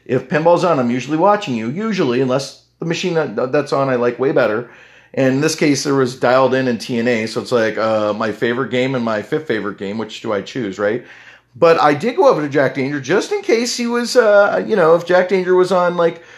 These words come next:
Skateball or something like that, I would have had to tune in for sure. And I would have been watching somewhat, but I would have had to stay on his channel. And I went over there, and no, it didn't, he wasn't lying on Twitch. It didn't say he was streaming pinball.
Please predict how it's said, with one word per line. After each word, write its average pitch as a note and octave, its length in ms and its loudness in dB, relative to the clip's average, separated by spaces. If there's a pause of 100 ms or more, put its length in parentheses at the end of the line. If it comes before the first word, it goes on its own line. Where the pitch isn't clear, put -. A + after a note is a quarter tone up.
(120)
Skateball D3 720 2
or C#3+ 120 4
something C#3+ 320 -2
like C3+ 200 -2
that, B2+ 280 2
I B2+ 60 4
would B2 180 0
have C#3 80 2
had D3 140 0
to D3 80 -6
tune C#3+ 240 -6
in C#3+ 100 -4
for D#3+ 160 -6
sure. C3 480 -2 (280)
And A3+ 180 2
I C#4+ 120 6
would D#4+ 100 0
have D#4+ 100 -4
been C#4 100 -2
watching G#3 380 -2
somewhat, D#3 440 -2
but E3 120 2
I D3 60 4
would E3 140 4
have E3 100 4
had C#3+ 100 2
to C3+ 80 2
stay E3+ 360 0
on D#3 140 4
his A#2 160 -2
channel. A2 420 -4 (240)
And - 80 -2
I D3 60 2
went D3 140 4
over A3 200 4
there, B2 460 2 (640)
and E3 320 0
no, F#3+ 240 4
it F#3 120 4
didn't, A3 200 -2
he D3 140 -2
wasn't E3 360 2
lying G3+ 260 4
on A3 140 0
Twitch. F#3 300 -2
It F3 100 -4
didn't D3 200 -6
say E3 160 -2
he E3+ 80 -2
was F#3 160 -2
streaming F#3+ 320 -2
pinball. D3+ 560 2